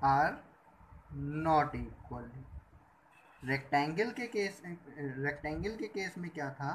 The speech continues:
कि हमारे diagonals equal होते थे, but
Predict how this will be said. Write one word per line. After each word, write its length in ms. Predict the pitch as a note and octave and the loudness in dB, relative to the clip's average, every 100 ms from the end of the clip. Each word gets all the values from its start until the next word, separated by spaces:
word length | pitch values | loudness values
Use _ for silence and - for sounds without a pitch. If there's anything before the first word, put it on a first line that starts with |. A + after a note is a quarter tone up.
| G#3 - - - - | -6 -14 -16 -16 -6
कि 60 | E3+ | 0
हमारे 380 | E3 D#3+ E3+ G3 | 2 4 4 2
diagonals 500 | E3 C#3+ D#3+ G3 - | 2 2 0 -2 -4
equal 340 | F3 - G#3 G#3+ | -8 0 2 2
होते 260 | F#3 E3+ | 0 -4
थे, 220 | D#3+ E3 F3 | -4 -6 -4
but 200 | F3+ - | -4 -6